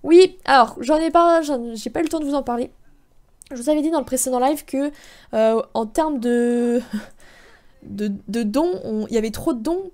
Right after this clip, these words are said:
à dix euros et du coup la perruque revenait trop souvent. Et c'est comme la perruque du fail, j'ai pas envie qu'elle revienne trop souvent les perruques. Du coup j'en avais parlé et il y a mon petit Martial qui m'a dit « Bah pourquoi tu mettrais pas le truc à vingt-cinq euros ? Vingt-cinq euros, c'est bien, tu vois, parce que ça reste encore possible à atteindre,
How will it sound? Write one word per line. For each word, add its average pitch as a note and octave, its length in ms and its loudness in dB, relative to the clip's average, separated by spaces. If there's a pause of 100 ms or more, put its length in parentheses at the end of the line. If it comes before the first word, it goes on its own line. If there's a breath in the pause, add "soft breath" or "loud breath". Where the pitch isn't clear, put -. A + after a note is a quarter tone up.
à G#3 100 -2
dix A#3 220 -6
euros B3+ 180 -2
et D4 60 -2
du A3+ 100 -8
coup - 100 -6
la B3 80 2
perruque A#3+ 320 -2
revenait A#3+ 300 -2
trop - 160 -6
souvent. B3+ 320 -4
Et G3+ 80 -4
c'est B3 140 -6
comme D4+ 100 0
la C4 100 -2
perruque B3+ 200 -2
du B3 120 -8
fail, D#4 280 -2
j'ai A#3+ 120 -10
pas D4 140 -6
envie D4+ 200 -6
qu'elle A#3+ 180 -2
revienne B3+ 280 -4
trop D4 200 -8
souvent B3 220 -6
les G3 100 -8
perruques. - 320 -20 (400 loud breath)
Du A3+ 80 -10
coup E4+ 80 -2
j'en E4 100 2
avais A#3+ 220 0
parlé A3+ 460 -4 (100)
et A3+ 120 -4
il B3 60 -2
y A#3 60 0
a A3 40 0
mon A#3 120 -6
petit - 180 -12
Martial D4 460 -2
qui - 100 -12
m'a A3+ 80 -2
dit « A#3+ 180 -2
Bah A3 100 2
pourquoi A#3+ 220 -4
tu E4 120 -8
mettrais C#4 240 -4
pas E4 160 2
le B3+ 440 0
truc - 220 -2
à B3+ 80 2
vingt-cinq C4+ 440 -4
euros ? C4 180 0
Vingt-cinq A#3+ 400 -6
euros, E4+ 180 0
c'est D4+ 200 -4
bien, D#4 260 -2
tu - 160 -10
vois, A#3+ 120 0
parce A3 140 -14
que A3 120 -10
ça A3+ 160 -6
reste A#3 180 -2
encore G#3+ 300 -8 (500 soft breath)
possible A#3 360 -2
à G#3+ 60 4
atteindre, D4+ 300 0